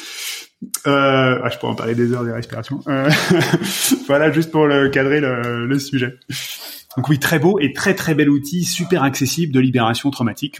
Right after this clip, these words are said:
On y va, donc évidemment, on maîtrise pas grand-chose. Le seul truc qu'on maîtrise, c'est que si on arrête de respirer, ça s'arrête.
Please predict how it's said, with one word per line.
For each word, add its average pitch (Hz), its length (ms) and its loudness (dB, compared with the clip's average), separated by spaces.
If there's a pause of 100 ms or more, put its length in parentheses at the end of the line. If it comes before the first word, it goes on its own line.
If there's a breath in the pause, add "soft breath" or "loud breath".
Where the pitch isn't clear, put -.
On 131 160 4
y 135 100 4
va, 139 200 4
donc 131 200 2
évidemment, 143 360 4
on 143 40 2
maîtrise 120 300 -2
pas 113 120 -2
grand-chose. 143 560 2
Le 123 120 0
seul 123 160 0
truc 143 160 -2
qu'on 139 60 2
maîtrise, 127 320 2
c'est 117 80 -6
que 117 100 0
si - 140 -2
on 123 40 2
arrête 120 200 4
de 117 60 2
respirer, 120 360 2
ça 117 100 -6
s'arrête. 135 440 -2